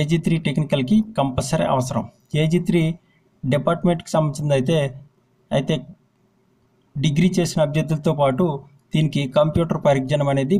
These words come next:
ప్రతి పోస్ట్కి కూడా కంపల్సరీ అడుగుతున్నారు కాబట్టి మీరు కంప్యూటర్ పరిజ్ఞానం అవసరం. అయితే మనకి ముఖ్యంగా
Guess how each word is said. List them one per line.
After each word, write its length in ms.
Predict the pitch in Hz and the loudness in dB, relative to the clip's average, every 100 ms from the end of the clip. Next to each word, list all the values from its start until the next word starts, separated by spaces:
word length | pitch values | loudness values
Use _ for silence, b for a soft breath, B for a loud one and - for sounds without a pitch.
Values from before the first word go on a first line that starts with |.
| - | 0
ప్రతి 220 | 139 143 143 | -2 -2 -2
పోస్ట్కి 420 | 156 156 - 160 147 | 0 -2 -2 -4 -2
కూడా 160 | 156 170 147 | -2 0 -2
కంపల్సరీ 500 | 147 - 127 147 151 | -4 -6 -2 0 2
అడుగుతున్నారు 440 | 135 135 143 139 131 | 2 0 0 0 2
కాబట్టి 340 | 131 127 131 233 233 B B _ 151 | 2 2 4 2 2 B B _ 0
మీరు 180 | 147 139 127 131 - | 2 2 0 -4 0
కంప్యూటర్ 400 | 147 156 170 170 160 | 2 2 0 0 2
పరిజ్ఞానం 380 | 151 135 147 139 139 | 2 2 0 2 2
అవసరం. 280 | 135 196 240 233 - - - | 2 2 2 0 -12 -12 -2
అయితే 180 | 139 160 151 | 0 0 2
మనకి 280 | 143 143 143 147 - - | 0 0 -2 -4 -4 -2
ముఖ్యంగా 500 | 147 147 170 165 160 | 0 0 2 4 4